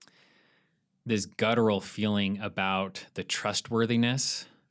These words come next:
of additive in general right now, the additive industry, and, you know, how well we're able to reconcile what we read and what we're led to believe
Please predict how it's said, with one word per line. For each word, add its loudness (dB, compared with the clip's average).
of -4
additive -4
in -4
general -4
right -4
now, -2
the -4
additive -4
industry, -4
and, -2
you -6
know, -8
how 2
well 2
we're 2
able 0
to 0
reconcile -2
what -4
we -6
read 0
and -2
what -2
we're -4
led -4
to -8
believe -2